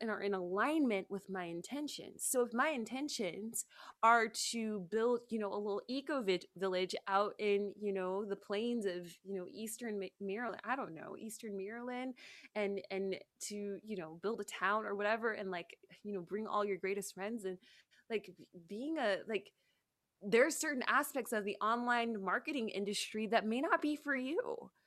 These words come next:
So permission to stop chasing. There are certain aspects or certain dollar amounts that may not be for you. You may need, you may need to earn more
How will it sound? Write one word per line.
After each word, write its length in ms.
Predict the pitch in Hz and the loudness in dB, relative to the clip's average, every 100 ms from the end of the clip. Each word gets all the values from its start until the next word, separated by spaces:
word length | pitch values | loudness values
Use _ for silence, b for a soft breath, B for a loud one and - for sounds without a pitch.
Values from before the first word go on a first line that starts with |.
| _ | _
So 400 | - 311 294 - _ _ - | 4 6 6 2 _ _ -12
permission 540 | - 302 294 339 339 | -4 0 0 0 -2
to 60 | 302 | -2
stop 380 | - 277 254 - | -2 0 0 0
chasing. 680 | 254 247 - - - - 190 | -8 -8 -8 -8 -8 -14 -16
There 280 | - 269 302 | 0 4 4
are 40 | 285 | 2
certain 360 | - 330 285 269 | -2 -4 -2 2
aspects 680 | 254 294 - - 233 233 | 4 2 0 -2 -2 -2
or 120 | - 226 | -8 -6
certain 360 | - 247 240 | -4 -4 -4
dollar 440 | 202 190 233 262 233 | 2 4 4 2 -2
amounts 460 | 208 185 196 202 - | -2 0 0 -2 -6
that 160 | 202 | -6
may 220 | 214 214 | -4 -6
not 240 | 262 277 220 | -2 -4 -4
be 160 | 247 | -6
for 220 | 240 - 202 | -6 -4 -4
you. 280 | 233 311 - | -4 -6 -6
You 280 | 185 254 330 | -4 -2 -2
may 140 | 302 | -2
need, 200 | 226 214 - | -4 -6 -6
you 440 | 208 269 349 311 | -4 -2 0 -2
may 160 | 226 226 | -2 -2
need 140 | 226 226 | -2 -4
to 100 | - | -6
earn 240 | 226 226 | -4 -2
more 460 | 240 302 311 - | 0 0 0 -2